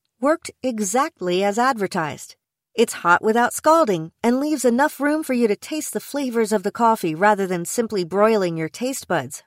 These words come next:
Wired wrote of the ceramic mug's effectiveness last year. Ember keeps my coffee exactly right for hours on end. In fairness, Wired staffers who have used the mug since have not all come to as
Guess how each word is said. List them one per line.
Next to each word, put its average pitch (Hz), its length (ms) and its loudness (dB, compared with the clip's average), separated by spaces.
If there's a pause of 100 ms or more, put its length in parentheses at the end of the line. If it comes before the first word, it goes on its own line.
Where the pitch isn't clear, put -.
(140)
Wired 165 400 2
wrote 175 220 2
of 156 100 -4
the 170 80 -6
ceramic 180 500 -2
mug's 175 320 -2
effectiveness 165 680 -4
last 180 320 -2
year. 190 360 -2 (640)
Ember 294 340 2
keeps - 340 -8
my 220 140 2
coffee 214 480 0
exactly 208 840 -2
right 170 400 -6 (100)
for - 200 -4 (140)
hours 196 400 -2
on 180 180 0
end. 160 320 -8 (880)
In 285 180 0
fairness, 185 600 -2 (280)
Wired 240 420 4
staffers 196 560 0
who 208 80 0
have 208 140 2
used 294 380 -2
the 208 60 -2
mug 170 260 0
since 165 380 -4
have 233 280 2
not 262 360 2
all 208 260 4
come 180 240 0
to 190 180 -4
as 180 160 -2